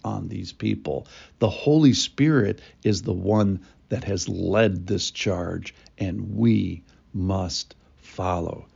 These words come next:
So when he says, "Can anyone withhold?" and the command to be baptized, he's speaking to the Jews who have kept them out. So welcome, Gentiles, to the kingdom of God.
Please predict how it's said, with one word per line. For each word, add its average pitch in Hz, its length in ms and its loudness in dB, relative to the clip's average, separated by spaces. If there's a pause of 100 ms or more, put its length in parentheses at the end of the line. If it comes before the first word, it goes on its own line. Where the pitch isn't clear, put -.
(140)
So - 160 -8
when 80 180 -4
he 117 180 10
says, 113 600 4 (400)
"Can 98 160 4
anyone 123 360 8
withhold?" 147 600 4 (1600)
and 98 160 2
the 85 80 -2
command 131 560 8
to 147 120 6
be 135 120 10
baptized, 151 720 4 (160)
he's 101 200 -4
speaking - 440 -2
to - 120 -8
the 85 140 -10
Jews 95 560 0 (240)
who - 160 -4
have - 300 -12
kept - 340 -12
them 92 380 -4
out. - 360 -10 (340)
So - 140 0
welcome, 104 840 6 (300)
Gentiles, - 920 0 (380)
to - 100 -6
the - 100 -8
kingdom 95 560 -2
of - 180 -16
God. - 380 -12